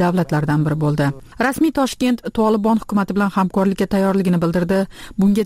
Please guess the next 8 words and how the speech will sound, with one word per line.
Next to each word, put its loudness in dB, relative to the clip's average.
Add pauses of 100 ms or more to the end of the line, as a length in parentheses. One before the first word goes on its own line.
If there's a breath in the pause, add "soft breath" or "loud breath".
tezkorlik 0
bilan 2
javob 2
qilgan 0 (200)
Tolibon 2 (180)
rahbariyati 0 (320 loud breath)
Toshkentning 0 (120)
hamkorlikka 0